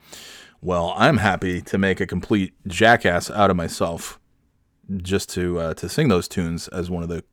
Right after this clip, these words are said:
Cliffy characters. Uh, but I have one I promised, I promised Nate Duel, super fan Duel, uh,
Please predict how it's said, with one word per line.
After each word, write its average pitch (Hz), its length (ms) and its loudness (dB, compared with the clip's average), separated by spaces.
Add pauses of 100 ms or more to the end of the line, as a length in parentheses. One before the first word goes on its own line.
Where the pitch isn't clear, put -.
Cliffy 90 300 0
characters. 87 540 -2 (800)
Uh, 95 200 4
but 101 140 6
I 104 40 10
have 131 200 6
one 117 360 8
I 107 100 0
promised, 113 640 6 (140)
I 110 60 -2
promised 110 400 4
Nate 104 320 4
Duel, 101 440 6 (1900)
super 139 380 4
fan 113 340 8
Duel, 104 460 8 (320)
uh, 92 880 6